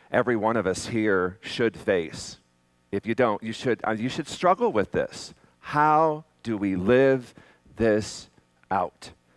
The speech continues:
I, you know, I hear all the time, "Oh, great worship, oh, great sermon," and it's like, "Yeah, we'll see how great it is when it gets out there."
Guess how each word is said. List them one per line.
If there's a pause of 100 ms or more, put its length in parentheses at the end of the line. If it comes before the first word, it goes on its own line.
(460)
I,
you
know,
I
hear
all
the
time,
"Oh,
great
worship,
oh,
great
sermon,"
and (320)
it's
like,
"Yeah,
we'll
see
how
great
it
is (1080)
when
it
gets
out
there."